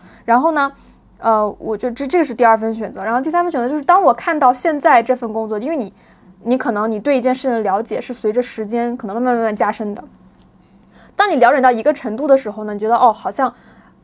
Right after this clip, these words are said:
嗯，我，我想得到的东西我已经得到了，就好像听起来有点渣，对吧？但是，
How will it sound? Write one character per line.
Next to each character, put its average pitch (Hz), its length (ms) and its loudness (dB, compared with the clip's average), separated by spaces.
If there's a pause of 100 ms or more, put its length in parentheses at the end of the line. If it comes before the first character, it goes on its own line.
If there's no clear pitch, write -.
(140)
嗯， 208 640 -8 (720)
我， 233 460 2
我 247 140 4
想 262 200 4
得 214 100 0
到 233 120 6
的 247 60 4
东 233 140 2
西 240 140 -6
我 214 160 2
已 208 40 2
经 202 140 -8
得 190 140 -4
到 - 160 -2
了， - 160 -14 (420)
就 320 120 0
好 240 80 2
像 247 100 2
听 415 180 0
起 - 80 2
来 254 80 6
有 247 80 2
点 254 200 2
渣， 285 280 4
对 277 120 6
吧？ 220 120 4
但 254 140 2
是， 269 240 2